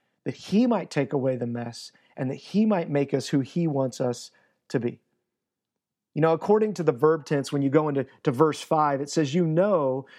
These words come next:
that he, Jesus, was revealed." He came, he, he revealed himself fully to us. In the Old Testament, they looked forward to the day when the Messiah would come and reveal himself. We look back to it.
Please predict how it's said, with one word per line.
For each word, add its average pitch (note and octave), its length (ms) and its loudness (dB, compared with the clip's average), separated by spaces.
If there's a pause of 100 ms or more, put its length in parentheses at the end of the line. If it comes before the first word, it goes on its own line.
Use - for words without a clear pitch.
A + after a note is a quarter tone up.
(120)
that D3+ 140 4
he, F3 340 0
Jesus, F3 500 0
was D3 220 0
revealed." C#3+ 640 0
He D3 100 -4
came, C#3+ 540 -2
he, C#3+ 160 -4
he D3+ 100 0
revealed D3 460 4
himself F3 500 0
fully E3+ 260 2
to E3 200 2
us. C#3+ 140 -2
In D3+ 40 0
the D3 100 2
Old G#3 200 4
Testament, F3 400 -2 (300)
they F3 100 4
looked E3+ 180 0
forward G#3+ 520 0
to G3 80 -4
the E3+ 100 0
day D#3+ 240 2
when D3+ 160 -2
the C3+ 60 2
Messiah F3 480 0
would E3 180 -2
come D#3+ 220 0
and C#3 100 0
reveal D#3 320 2
himself. B2+ 400 0
We D#3 140 0
look D#3+ 260 -2
back C#3 280 -2
to A2+ 140 -4
it. G#2 140 -14